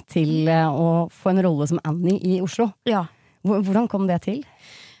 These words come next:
Speaker 2: Eh, det hadde seg sånn at, eh, eh, jeg hadde da, det her var vel i slutten av vinterferien eller noe sånt, tror jeg.
Speaker 1: Mm.
Speaker 2: I, eh, fjerde, nei, femte klasse. Da var jeg med,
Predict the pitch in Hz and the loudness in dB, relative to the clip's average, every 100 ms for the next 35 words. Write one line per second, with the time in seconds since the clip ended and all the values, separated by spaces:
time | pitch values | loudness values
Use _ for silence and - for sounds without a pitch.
0 | _ _ 220 214 214 214 202 226 254 220 | _ _ 0 0 0 0 0 0 -2 -6
1 | - 233 226 196 - - 196 185 180 185 | -4 -4 -2 -4 -6 -4 -2 0 0 -2
2 | - - 196 185 180 - 196 220 214 185 | -6 -6 -4 -2 -2 -2 -2 -2 -4 -2
3 | 185 175 170 170 180 180 196 202 190 175 | 0 0 0 -2 -2 -2 -2 -2 -2 -2
4 | 175 175 185 - - - 226 - _ - | -4 -4 -4 -6 -8 -4 -4 -4 _ -4
5 | 170 170 170 175 175 185 208 _ 254 240 | -2 -2 -2 -4 -4 -2 -4 _ -6 -6
6 | - 233 208 180 - 175 175 185 185 247 | -4 -4 -4 -6 -8 -8 -4 -4 -2 -2
7 | 320 - 277 226 196 220 190 202 - _ | -4 -4 -2 -2 -2 -2 -2 -4 -10 _
8 | 214 202 190 185 185 180 175 175 180 - | -2 0 0 0 -2 -2 -4 -6 -8 -12
9 | - - - - - - 170 170 185 202 | -20 -20 -20 -20 -14 -6 -4 -2 -2 -2
10 | 214 220 220 220 220 220 - _ - 202 | -2 -4 -4 -4 -4 -6 -10 _ -2 -2
11 | - 208 214 - 226 - 208 - - - | 0 -2 -2 -6 -10 -8 -8 -8 -10 -12
12 | - - - - 214 240 233 214 214 214 | -20 -20 -10 -2 0 2 0 0 0 0
13 | 202 175 | 0 -2